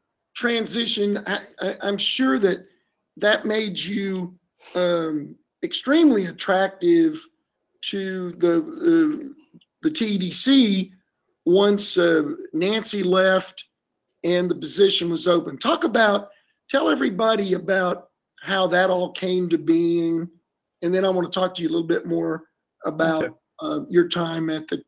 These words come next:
Speaker 1: at the T D C.
Speaker 2: You know, the T D C, I,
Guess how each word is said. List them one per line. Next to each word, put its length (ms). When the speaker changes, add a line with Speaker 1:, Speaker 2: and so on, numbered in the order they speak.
Speaker 1:
at 120
the 80
T 240
D 140
C. 320
Speaker 2:
You 100
know, 80
the 100
T 300
D 120
C, 460
I, 320